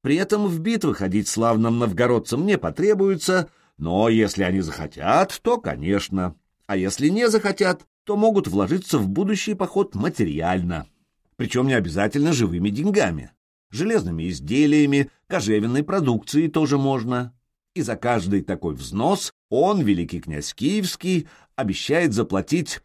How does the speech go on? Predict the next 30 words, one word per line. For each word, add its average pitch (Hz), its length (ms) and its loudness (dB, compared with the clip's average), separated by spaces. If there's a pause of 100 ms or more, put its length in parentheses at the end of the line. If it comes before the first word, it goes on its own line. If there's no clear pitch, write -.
полуторную 107 680 2
цену. 78 440 -4 (320)
Э, 190 200 -4
потом, 139 540 0
после 131 260 0
победы. 117 460 -2 (640)
И 160 120 0
тут 220 400 -6
же 185 160 0
принялся 101 440 -2
расписывать, 117 720 -2 (340)
как 123 280 0
упадут 117 400 0
цены 117 300 2
на 117 160 2
импорт 165 600 0
после 156 340 0
этой 147 180 2
самой 127 420 2
победы 120 640 0 (300)
и 220 120 -4
как 180 280 -2
поднимутся 147 1000 0
славные 104 580 2
новгородцы. 82 760 -2 (360)
Из 127 140 -4
шелка 160 680 0
портянки 120 540 0
станут 98 400 -2
носить, 90 460 -6